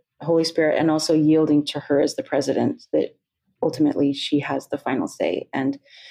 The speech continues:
it was such a beautiful balance of, there was never unrighteous dominion on her part, of, but there was also a respect for that leadership as a president for her. So there wasn't ever, like, butting heads or contention or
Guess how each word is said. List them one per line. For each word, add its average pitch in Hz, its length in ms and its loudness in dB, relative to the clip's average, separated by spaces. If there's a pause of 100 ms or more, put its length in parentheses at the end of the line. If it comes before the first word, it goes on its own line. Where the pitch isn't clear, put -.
(300)
it 190 60 4
was 175 180 2
such 190 200 0
a 226 80 2
beautiful 185 400 2
balance 151 540 0
of, 147 360 -2 (120)
there 160 100 2
was 151 160 2
never 202 320 2
unrighteous 185 560 2
dominion 156 580 4 (220)
on 147 80 0
her 254 240 0
part, 147 440 -2 (260)
of, 147 180 -4 (540)
but 175 160 0
there 165 160 2
was 156 140 0
also 160 440 0
a 156 100 2
respect - 800 -2
for 180 220 4
that 143 340 -2 (760)
leadership 165 640 2
as 156 160 0
a 151 60 2
president 170 680 0 (360)
for 156 160 0
her. 147 300 2
So 151 220 0
there 147 140 4
wasn't 170 400 2
ever, 156 280 0
like, 139 280 0 (340)
butting 156 240 2
heads 143 300 -2
or - 60 -2
contention 147 640 0
or 139 140 -2